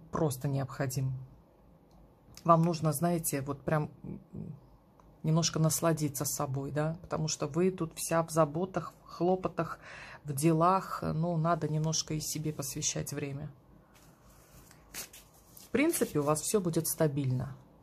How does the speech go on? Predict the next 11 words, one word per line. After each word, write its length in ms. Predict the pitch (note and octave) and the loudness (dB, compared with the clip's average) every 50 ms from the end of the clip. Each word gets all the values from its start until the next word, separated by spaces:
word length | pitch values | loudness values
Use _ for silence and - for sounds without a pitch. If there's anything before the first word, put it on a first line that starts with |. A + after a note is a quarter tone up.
| - - - - - - - - | -20 -20 -20 -20 -20 -16 -6 0
Видите, 280 | F#3 A3+ A#3+ - - | 0 0 0 0 -4
всё 200 | - - - F#3 | -6 -6 -4 -4
стабильно. 360 | F3+ - - D#3+ D#3 C#3 C3+ | -2 2 2 2 2 2 0
Девятка 320 | C3+ F3 A#3 C4 - - G3+ | 2 2 2 2 2 -2 -2
пентаклей — 440 | - G3 G3+ G#3 B3 B3+ - A3+ F#3 | 0 2 2 4 2 2 2 0 0
это 100 | - E3 | 0 0
женская 340 | D#3+ E3 D#3+ D#3+ - - D3+ | 2 2 2 0 0 -2 -4
стабильность, 600 | D3 - - D3+ C#3 C#3+ C#3 C3 B2+ B2+ C3 - | -4 -2 -2 0 0 0 0 0 0 -2 -2 -4
материальная 580 | C#3 D3 C#3+ - D#3 D#3 D3+ C#3 C3 C3 C3 - - | -4 -6 0 0 2 2 2 0 0 -2 -4 -6 -10
стабильность. 640 | - - - D3 C3+ C#3 C#3 C#3 - - - - - | -14 -8 -6 -4 -4 -4 -4 -6 -6 -8 -8 -8 -2
Поэтому 480 | - F3 F3+ F#3 F3+ F3+ F3+ F3+ F3+ | 0 2 2 2 0 0 -2 -2 -2